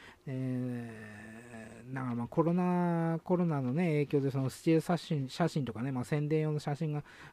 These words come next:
まあ、間に合わなくて、誰かがなぶり書きでバーッとね、そこら辺のスタッフが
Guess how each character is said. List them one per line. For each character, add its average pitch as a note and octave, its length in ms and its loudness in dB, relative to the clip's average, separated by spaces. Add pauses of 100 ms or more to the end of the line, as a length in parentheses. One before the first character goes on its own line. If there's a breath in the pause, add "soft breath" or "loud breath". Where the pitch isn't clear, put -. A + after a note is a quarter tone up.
ま C3+ 280 0
あ、 A#2+ 40 0
間 A#2+ 140 0
に D3 140 2
合 F3+ 40 2
わ F#3 60 2
な E3 100 0
く - 80 -16
て、 - 160 -2
誰 D3 260 0
か C3 80 -4
が A2+ 60 -2
な A2+ 140 -2
ぶ C3+ 120 2
り D3 80 -2
書 D#3 100 4
き D#3 100 -2
で C#3 800 2 (180)
バ C3 200 -2
ー C3 40 -4
ッ - 40 -4
と B2+ 100 -8
ね、 A#2 200 -4
そ B2+ 100 -6
こ B2 80 -4
ら B2+ 80 0
辺 C3 180 -2
の B2+ 160 -2
ス - 100 -18
タ C#3+ 100 -2
ッ - 20 -10
フ C#3+ 100 0
が G#2 140 -6